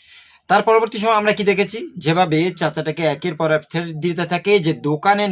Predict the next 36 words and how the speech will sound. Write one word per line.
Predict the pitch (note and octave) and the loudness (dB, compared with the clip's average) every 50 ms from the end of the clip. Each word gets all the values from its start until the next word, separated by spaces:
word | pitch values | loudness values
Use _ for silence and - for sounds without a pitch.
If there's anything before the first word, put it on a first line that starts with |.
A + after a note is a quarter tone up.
| F3 F3+ | 0 2
নাম | F#3 F#3+ F3+ E3 E3 E3+ F#3 F#3+ F3 | 2 4 6 6 4 4 4 2 2
আপনাকে | D3+ - D3 C#3+ C#3 D3+ | 0 0 -4 -6 -6 -6
সরাতেই | - - D3 C#3+ D3+ D#3+ D#3 G#3 G3 | -6 -6 -4 0 0 0 2 2 2
হবে, | G3 F#3+ A3+ | 4 2 2
তা | - G3+ F#3 | 2 2 0
না | F3+ F#3 | 0 0
হলে | F#3+ F#3 F3+ D#3+ | 0 0 -2 -2
দোকান | E3 D3+ G3 F#3+ E3+ E3+ F3+ | 0 2 2 4 4 4 2
এখানে | F3+ D#3+ D3+ D3+ C3+ | 0 -2 -4 -6 -4
রাখতে | B2+ B2 A#2 - _ - A2 | -4 -4 -4 -6 _ -16 -18
দেব | G2 F#2+ F2+ F2 | -18 -16 -18 -20
না। | E2 C#2 _ _ _ _ _ _ _ _ _ _ _ _ _ - | -20 -20 _ _ _ _ _ _ _ _ _ _ _ _ _ -6
অথচ | C#3+ D#3+ D#3 G3 F3 E3+ - D#3 D#3+ F3 | -4 -4 -4 -6 -8 -4 -4 -2 -2 -2
সেই | D#3+ - - D3 D#3+ E3 | -6 -6 -4 -4 -2 -2
বাজারে | D#3 C#3 C3 A#2+ C#3 C#3+ D#3 D3+ | -2 -2 -2 -2 -2 -4 -4 -4
প্রচুর | - C3 A#2+ - B2 A2 - - | -6 -8 -14 -14 -14 -14 -12 -12
সংখ্যক | C#3+ C3+ B2+ C#3 C3 A2+ | -10 -10 -8 -8 -8 -8
দোকান | G#2+ A#2 A2 - A2 G#2+ G2 | -10 -12 -12 -12 -12 -14 -14
রয়েছে। | F#2+ F#2 F#2 - - - _ _ _ _ _ _ _ - - - - - - _ - | -14 -16 -18 -20 -20 -20 _ _ _ _ _ _ _ -20 -20 -20 -20 -20 -16 _ -4
কোনো | G3+ A3 A3+ | -2 -2 0
দোকানদার | F#3 G3 G3 G#3 A3 A3 A#3 A3 F#3+ | 0 2 2 2 4 6 6 6 6
এই | G3 G#3 | 4 2
সমস্ত | - - G3+ G#3+ G3 F#3+ - A3 G3 F3 F3+ G3 G#3+ A3+ - _ _ _ _ _ _ - | 2 0 -2 -2 -2 -2 0 2 2 4 4 2 2 0 -2 _ _ _ _ _ _ -20
বজরং | A#2 A2 A#2+ D#3+ F#3 F#3+ F#3+ G#3+ G3+ F3 D3+ C3+ | -8 -2 0 2 2 4 4 4 4 4 2 0
বিশ্ব | C3 D3+ D3 - F3 | -2 -4 -4 -4 -4
হিন্দু | D#3 D#3 D3+ | -2 -2 -2
পরিষদের | C#3 D3+ D3 C#3+ C3+ D3 C#3+ C3+ D3 D#3 D#3+ D#3 - - _ _ _ _ _ - | -2 -2 -4 -4 -4 -6 -4 -2 -2 -2 -2 -4 -10 -20 _ _ _ _ _ -8
ছেলেদের | - D#3 D#3+ F3 G#3 G3+ G3 F#3 D#3+ D3+ - - | -4 -2 0 2 2 2 2 2 0 -2 -6 -8
করছে | C#3 - - - - - E3+ G#3 A3+ A#3+ - _ - | -12 -10 -12 -10 -6 -2 0 0 0 -2 -6 _ -16
বিভিন্ন | A#2 A#2+ C3+ C3 C3+ C3 | -12 -10 -8 -8 -6 -6
রকম | C3 C3 - D#3 D#3 - _ | -6 -6 -6 -6 -10 -8 _
আপিল | - C3 B2+ - E3 F3 F3 F3 | -4 -4 -2 -2 -2 -4 -2 -2
বা | D#3 C#3 C3+ C3 B2+ | 2 4 4 4 2
কোনো | - - B2+ B2 B2+ | 0 -4 -8 -6 -4
রকম | C#3 C#3+ - C3 C3+ C#3+ C#3+ - | -4 -4 -4 -6 -10 -10 -8 -8
প্রতিবাদ | D#3 C#3+ C#3+ B2+ A#2+ G#2+ | -8 -6 -6 -8 -10 -10